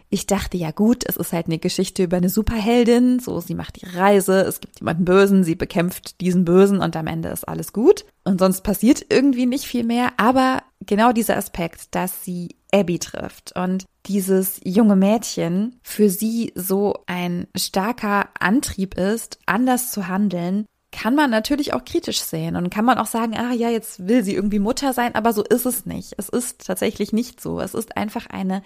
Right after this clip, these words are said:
ganz starke Verbindung, die die beiden Frauen miteinander haben. Es geht nicht um einen Mann,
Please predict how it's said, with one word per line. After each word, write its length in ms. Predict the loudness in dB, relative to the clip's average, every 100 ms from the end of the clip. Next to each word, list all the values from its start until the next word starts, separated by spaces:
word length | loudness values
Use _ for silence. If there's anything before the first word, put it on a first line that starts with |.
| _ -8
ganz 280 | -8 -6
starke 280 | -4 -4 -4
Verbindung, 580 | -4 -2 0 2 0 -4 -6
die 60 | -4
die 100 | -2
beiden 280 | 0 0 -2
Frauen 260 | 0 0
miteinander 480 | 0 -2 -4 -2 -4
haben. 380 | -2 0 0 -2 _ _
Es 220 | -4 -4
geht 360 | -2 -2 -2 -4
nicht 540 | 0 0 0 -4 -16 0
um 160 | 2
einen 220 | 4 4 4
Mann, 280 | 0 -4